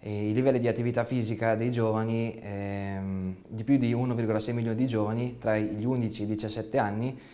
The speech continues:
di centoquarantasei paesi diversi e i risultati che sono emersi sono molto sconfortanti perché più dell'ottanta per cento di loro, al pari degli adulti, non pratica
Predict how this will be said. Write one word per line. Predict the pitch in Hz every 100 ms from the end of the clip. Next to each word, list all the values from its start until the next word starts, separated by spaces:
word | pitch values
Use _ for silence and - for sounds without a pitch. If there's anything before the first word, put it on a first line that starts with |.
| -
di | - 113
centoquarantasei | 113 139 127 123 120 113 110 113
paesi | 107 - 113 110 107
diversi | 101 92 95 - 113 113 -
e | 110 113 113 110 110 110
i | 123
risultati | 131 139 143 139 123 117
che | 110
sono | 117 131
emersi | 131 120 110
sono | 113 110
molto | 110 110 107
sconfortanti | 110 104 113 117 110 95 95 95
perché | 104 98 113 - - - - - -
più | 147
dell'ottanta | 139 117 107 113 113
per | 120 107
cento | 123 113
di | 139
loro, | 120 110 135 - -
al | 107
pari | 104 120 110
degli | 107 131
adulti, | 117 104 101 120 127 -
non | 113 110 110 107 107 107
pratica | 120 110 107 110 107 95